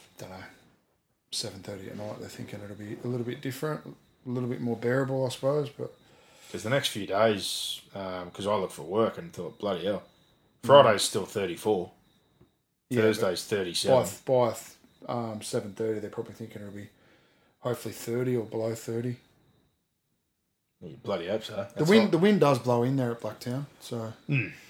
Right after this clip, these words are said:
Speaker 1: yeah,
Speaker 2: Well
Speaker 1: it'll be good. Off to N R L tomorrow. Do our captain's run with the N R L and at, down at Brookie, and then into it on Friday. Hopefully, N R L can get a win Thursday night.
Speaker 2: Nice. Well,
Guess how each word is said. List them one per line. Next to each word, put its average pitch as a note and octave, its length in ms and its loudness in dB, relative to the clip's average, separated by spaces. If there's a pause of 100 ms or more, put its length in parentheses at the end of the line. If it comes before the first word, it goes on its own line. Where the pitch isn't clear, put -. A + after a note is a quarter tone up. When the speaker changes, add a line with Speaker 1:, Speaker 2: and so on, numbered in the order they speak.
(640)
Speaker 1:
yeah, D#3 100 6
Speaker 2:
Well D3+ 100 12
Speaker 1:
it'll C3+ 40 4
be C3+ 60 2
good. D3 260 6 (440)
Off - 220 2
to B2+ 280 2
N C3 140 2
R B2+ 160 4
L A#2+ 40 2
tomorrow. D#3+ 520 2 (720)
Do B2 120 0
our A#2 120 0
captain's B2 400 -4
run B2 180 2
with A#2+ 100 0
the A#2+ 80 2
N A#2+ 100 2
R A#2+ 220 2
L E3 200 4
and - 180 -4
at, B2+ 160 -4
down B2 180 -2
at A#2+ 100 -6
Brookie, D#3 340 0
and C3 140 0
then B2+ 280 0 (760)
into C3+ 240 4
it C3 80 2
on B2 120 4
Friday. C3+ 420 8
Hopefully, A#2+ 440 2 (200)
N A#2+ 80 0
R A#2+ 160 2
L B2 60 0
can B2 120 -8
get B2 120 -2
a A#2+ 40 -2
win A#2+ 300 -2 (500)
Thursday A#2+ 300 -6
night. C#3 220 -8 (600)
Speaker 2:
Nice. B2 520 2
Well, A#2+ 280 2